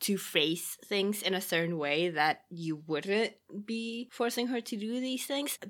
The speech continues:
because you learned from those accidental moments. Like, I'm not faulting the accidental moments. Obviously, those were not on purpose. But when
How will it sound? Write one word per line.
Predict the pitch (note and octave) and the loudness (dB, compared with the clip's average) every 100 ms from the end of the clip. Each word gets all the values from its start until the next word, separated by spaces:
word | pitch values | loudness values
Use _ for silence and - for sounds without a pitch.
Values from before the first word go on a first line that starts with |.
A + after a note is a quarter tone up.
| - | 2
because | G#3 - - B3 C#4+ C#4+ | 2 2 4 8 8 6
you | F#3 F#3 | 2 4
learned | E3+ D#3 B2+ - | 6 4 2 -2
from | - D#3 | -2 0
those | D3+ D#3+ | 0 0
accidental | - - E3 C#3+ C3 D3+ | -2 -2 -2 -2 -2 -6
moments. | D3 D3 - - | -4 -6 -6 0
Like, | A#3+ E3+ | 8 12
I'm | G#3+ | 12
not | A3+ C#4+ - - | 10 4 2 4
faulting | F3 F3+ F3 | 6 6 4
the | D3+ | 4
accidental | D#3 - C#3+ D#3+ | 4 2 -4 -2
moments. | D#3 D#3+ - - | 0 -2 0 6
Obviously, | F3 E3+ D#3 C3 | 6 6 0 -4
those | A#2 D3+ - | -4 -4 -4
were | C3+ | -4
not | D3+ - - | -2 -4 -6
on | D3 | -10
purpose. | - C3 - - - - | -4 -4 -4 -6 -10 -2
But | A#3 A#3+ | 4 4
when | B3 B3 | 4 2